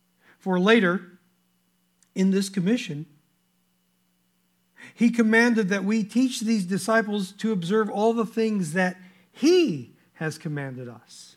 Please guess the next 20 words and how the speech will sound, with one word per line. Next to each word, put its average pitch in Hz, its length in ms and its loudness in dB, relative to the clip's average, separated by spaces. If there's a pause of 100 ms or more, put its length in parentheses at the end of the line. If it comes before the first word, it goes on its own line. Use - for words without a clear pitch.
(1040)
We 240 200 4
are 262 100 2
to 254 100 -4
seek 262 400 -2
to 233 80 -2
make 226 280 0
men 220 280 -2
ultimately 214 560 -4
students 180 720 -8 (220)
or 220 220 4
learners 208 920 -2 (880)
who 220 180 -2
sit 269 280 0
at 302 160 -4
the 285 80 -6
feet 226 420 -4
of 190 140 -4
the 196 120 -4
Lord 196 320 -4
Jesus 139 600 -12